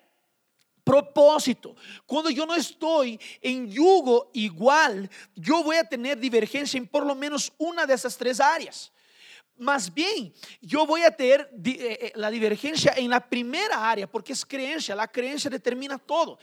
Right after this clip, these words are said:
En lo que crees, tú crees con tus valores y principios que están bajo esa creencia, y tú tienes un propósito según bajo esa creencia. Es lo mismo. Ahora, mira una cosa, ¿por qué estar en yugo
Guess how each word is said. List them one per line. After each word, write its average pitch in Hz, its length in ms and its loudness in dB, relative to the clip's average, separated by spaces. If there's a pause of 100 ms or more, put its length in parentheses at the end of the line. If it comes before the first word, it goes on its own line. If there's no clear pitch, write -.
(280)
En 233 140 -2
lo 233 140 0
que - 160 -12
crees, 262 420 0 (220)
tú 247 160 -2
crees 240 300 0
con 220 280 -8
tus 220 160 -4
valores 220 360 2
y 214 40 -10
principios 262 560 -8
que - 120 -14
están 214 260 -6
bajo 254 220 2
esa 254 160 -6
creencia, 233 400 -2 (240)
y 277 40 -16
tú 269 120 -4
tienes 302 200 -4
un 277 160 -6
propósito 277 720 0
según 202 280 -6
bajo 185 160 -6
esa 185 160 -12
creencia. 160 440 -16 (320)
Es 220 220 0
lo 285 100 0
mismo. 294 480 -10 (480)
Ahora, 302 540 4 (360)
mira 415 260 4
una 311 120 2
cosa, 240 280 4
¿por 370 260 -2
qué 480 180 6
estar 320 320 2
en 269 220 -6
yugo 190 480 -2